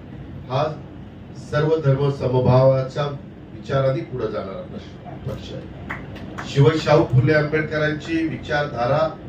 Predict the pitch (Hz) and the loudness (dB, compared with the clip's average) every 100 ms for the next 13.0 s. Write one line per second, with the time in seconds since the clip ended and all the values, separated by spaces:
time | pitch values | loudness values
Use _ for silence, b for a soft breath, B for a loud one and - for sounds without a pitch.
0 | - _ _ - 123 127 120 120 117 - | -16 _ _ -2 2 4 4 2 0 -2
1 | - - - - - - - - - - | -6 -10 -14 -14 -14 -14 -16 -16 -14 -2
2 | 123 135 139 - 151 147 147 147 143 151 | 2 4 2 2 2 2 0 0 0 2
3 | 139 131 143 135 - - - - - - | 4 4 4 2 -2 -10 -14 -14 -14 -16
4 | - - - 127 139 135 139 139 - 151 | -14 -14 -4 2 4 6 4 2 4 4
5 | - - - - - - - - - 131 | 4 0 -12 -12 -14 -14 -14 -12 -8 -4
6 | - 131 135 - 143 143 135 135 151 151 | -2 2 2 2 0 0 2 2 2 -2
7 | - - - - - - - - - - | -8 -14 -16 -14 -14 -14 -14 -14 -14 -14
8 | - - - - - - - 110 135 135 | -12 -12 -10 -12 -12 -12 -2 6 8 8
9 | 160 160 170 156 135 131 139 143 - 120 | 4 2 -2 -6 -6 -8 -6 -6 -4 -4
10 | 127 147 123 117 120 101 95 - - - | 2 2 2 0 -2 -6 -6 -8 -10 -12
11 | - - - - - - - - - - | -16 -16 -16 -16 -16 -16 -16 -16 -14 -10
12 | 123 139 135 131 135 151 151 151 151 | 0 2 4 4 2 2 2 4 4